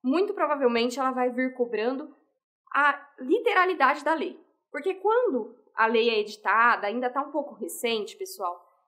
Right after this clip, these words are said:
não tem tantas discussões doutrinárias, ou enfim, os tribunais não definiram nada muito ainda sobre aquilo,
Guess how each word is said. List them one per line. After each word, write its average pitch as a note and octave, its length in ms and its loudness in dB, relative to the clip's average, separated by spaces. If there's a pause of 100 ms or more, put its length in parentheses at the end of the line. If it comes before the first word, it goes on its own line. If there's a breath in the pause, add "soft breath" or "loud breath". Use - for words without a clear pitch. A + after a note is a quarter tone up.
(180)
não E4+ 180 -2
tem F4 240 0
tantas D4+ 440 -2
discussões D4 680 -6
doutrinárias, C#4 880 0
ou A3+ 140 -2
enfim, A3+ 360 -8 (240 soft breath)
os C4 120 -10
tribunais D#4+ 600 0
não C#4+ 120 -6
definiram C4+ 500 -6
nada B3 340 0
muito G#3+ 300 -6
ainda G3+ 220 -4
sobre A3 240 -8
aquilo, A#3 420 -4